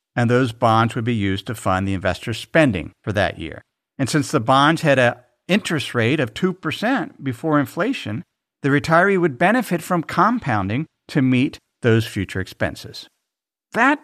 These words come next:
intuitively makes a lot of sense to me, and it did when I read the book. However, the ability to implement it basically went away. Since two thousand seven, the yield on ten-year tips has been less than two percent,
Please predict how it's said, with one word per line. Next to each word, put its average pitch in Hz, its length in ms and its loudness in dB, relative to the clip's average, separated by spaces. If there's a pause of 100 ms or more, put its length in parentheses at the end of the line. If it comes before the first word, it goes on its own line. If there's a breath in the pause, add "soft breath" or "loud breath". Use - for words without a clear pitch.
(140)
intuitively 165 560 2
makes 120 260 0
a 117 60 -4
lot 110 260 2
of 117 80 -4
sense - 460 -4
to - 120 -6
me, 80 300 -4 (240)
and 123 180 4
it 117 100 0
did 131 200 2
when 117 160 2
I 107 80 2
read 95 420 0
the 90 100 -6
book. 107 400 -8 (520)
However, 226 580 2 (200)
the 170 100 4
ability 254 460 2
to 202 240 -2
implement 139 520 2
it 120 200 -4 (200)
basically 240 540 0
went 190 160 0
away. 208 400 -6 (420)
Since 214 280 0
two 247 200 0
thousand 190 400 0
seven, 139 520 0
the 156 100 2
yield 190 500 0 (100)
on 151 200 2
ten-year 180 380 0
tips - 500 -4 (200)
has 196 140 2
been 214 240 2
less 208 240 0
than 135 100 -4
two 110 160 -6
percent, - 440 -8